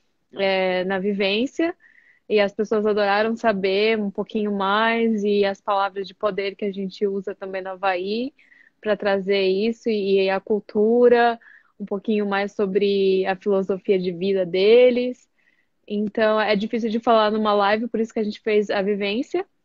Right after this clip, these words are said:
Mas, basicamente, pra quem já conhece, é fazer o mantra, né? Do "Eu sinto muito, me perdoe, eu te amo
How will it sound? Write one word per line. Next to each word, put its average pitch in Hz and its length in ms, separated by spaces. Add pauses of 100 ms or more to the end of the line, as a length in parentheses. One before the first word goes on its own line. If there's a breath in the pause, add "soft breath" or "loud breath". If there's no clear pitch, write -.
(800)
Mas, 214 220
basicamente, 214 800
pra 214 200
quem 202 580
já 202 140
conhece, 202 580
é 214 40
fazer 208 300
o 202 60
mantra, 196 520
né? 196 280 (540 soft breath)
Do 196 540
"Eu 202 140
sinto 208 340
muito, 226 520
me 208 140
perdoe, 208 760
eu 202 140
te - 200
amo 226 600